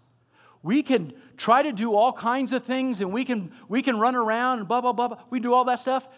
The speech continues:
The decisive work is God's. Every person in this room who has been saved, it's a miracle.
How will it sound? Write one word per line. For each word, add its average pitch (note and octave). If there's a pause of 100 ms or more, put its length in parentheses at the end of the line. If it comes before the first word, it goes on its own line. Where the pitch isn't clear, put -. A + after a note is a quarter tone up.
The D#3+
decisive G3
work D#3+
is C3
God's. G#2 (1000)
Every B3+
person G#3+
in D3+
this D3
room E3+
who D#3+
has C#3
been B2
saved, F#3 (1300)
it's -
a C#3+
miracle. D3